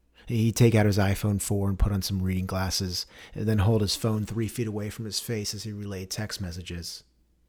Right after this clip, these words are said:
He watched the games on a flat-screen T V in his room, which he made very clear was paid for and gifted to him by the university,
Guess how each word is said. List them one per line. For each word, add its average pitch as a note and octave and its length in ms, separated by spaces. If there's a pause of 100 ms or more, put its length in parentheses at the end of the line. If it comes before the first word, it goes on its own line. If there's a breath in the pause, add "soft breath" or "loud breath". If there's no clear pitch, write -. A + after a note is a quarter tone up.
(180 loud breath)
He A2 280
watched B2 280
the A#2+ 60
games G#2+ 320
on G#2 80
a G2 40
flat-screen G#2+ 560
T - 180
V G2 180
in F#2+ 60
his F#2+ 180
room, G2 400 (340 loud breath)
which A#2 300
he B2+ 100
made A2 240
very A#2 440
clear G2+ 560 (380 soft breath)
was A2 200
paid A#2+ 340
for G2 520 (260 soft breath)
and G#2+ 160
gifted A#2+ 360
to G#2+ 60
him G#2 360
by G2 100
the F#2+ 100
university, G2 800